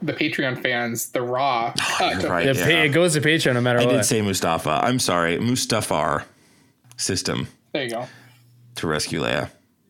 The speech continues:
Speaker 2: And did we like, so I made the joke earlier in the episode.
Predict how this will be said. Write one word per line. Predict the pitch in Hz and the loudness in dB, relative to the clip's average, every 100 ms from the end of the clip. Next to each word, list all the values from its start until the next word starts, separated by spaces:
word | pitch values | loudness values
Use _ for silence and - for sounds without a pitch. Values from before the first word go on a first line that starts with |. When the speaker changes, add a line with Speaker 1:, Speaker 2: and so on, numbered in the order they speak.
| _ _ _ _ _ _ _ - - - - _ _ | _ _ _ _ _ _ _ -12 -10 -14 -20 _ _
Speaker 2:
And | 147 143 139 139 135 127 - - _ _ _ _ 101 | 0 2 2 2 2 0 -4 -12 _ _ _ _ -8
did | - 170 151 | -4 -2 -2
we | 160 165 | -2 -2
like, | 147 143 156 180 127 127 - - - _ _ _ _ _ _ _ _ _ _ _ _ _ _ _ _ _ - | -2 -2 0 0 0 -2 -4 -6 -8 _ _ _ _ _ _ _ _ _ _ _ _ _ _ _ _ _ -6
so | - 131 113 | -2 -2 0
I | 123 | 0
made | 127 123 | 0 0
the | 120 | 0
joke | 107 95 92 | 0 0 0
earlier | 92 90 87 | 0 2 0
in | |
the | 87 | 0
episode. | 80 - 87 87 | -2 -2 -2 -4